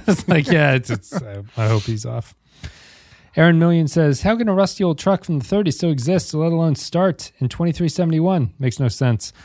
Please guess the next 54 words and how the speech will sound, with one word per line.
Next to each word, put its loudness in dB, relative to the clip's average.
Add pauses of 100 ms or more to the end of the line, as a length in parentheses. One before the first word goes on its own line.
(140)
Also, 4
I 4
have 4
a 2
difficult -2
time 0
believing 0
that 0
nobody 4
from -4
the -2
crew, 2
not 0
a 0
single -2
person, -2
decides -2
to -6
stay -4
on 0
the -2
planet. -2 (340)
I 2
was 2
especially 0
disappointed -2
that -4
Tom 0
Paris 2
didn't -2
want 0
to -8
stay. -2 (320)
It 2
did 4
really 4
make -2
me 0
think -2
of 0
asking 0
myself, -2 (260)
what -2
would 0
I 2
have 0
done?" -8 (400)
Two 2
rusty 0
old 0
trucks -6 (220)
out -2
of -8
five. -12